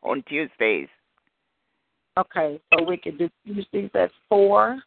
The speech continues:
Speaker 2: and we
Speaker 1: Yes.
Speaker 2: just, uh, plan to just keep it at an hour,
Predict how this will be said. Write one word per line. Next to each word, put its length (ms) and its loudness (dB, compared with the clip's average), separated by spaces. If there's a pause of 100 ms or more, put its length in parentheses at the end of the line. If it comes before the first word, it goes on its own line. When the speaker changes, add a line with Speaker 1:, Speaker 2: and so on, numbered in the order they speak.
(380)
Speaker 2:
and 280 -4
we 120 0
Speaker 1:
Yes. 80 -8
Speaker 2:
just, 180 -6 (460)
uh, 140 -12 (340)
plan 400 2
to 100 -10
just 240 -6 (140)
keep 200 -8
it 120 -2
at 180 2
an 220 -8
hour, 560 2